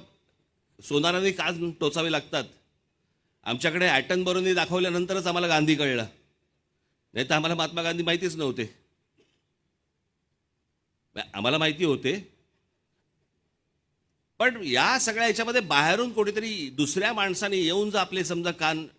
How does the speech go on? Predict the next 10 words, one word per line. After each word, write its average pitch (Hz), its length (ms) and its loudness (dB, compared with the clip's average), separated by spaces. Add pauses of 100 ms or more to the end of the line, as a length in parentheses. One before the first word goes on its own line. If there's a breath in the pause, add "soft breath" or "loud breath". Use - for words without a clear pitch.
(200)
टोचले, 147 460 2
तर 170 220 -6
ते 170 160 -4
जास्ती 139 440 -4
लक्षात 123 340 -4
राहतं. 104 260 -8 (2250)
आणि 151 160 2
ही 185 80 6
मराठी 170 340 2
भाषा, 147 440 2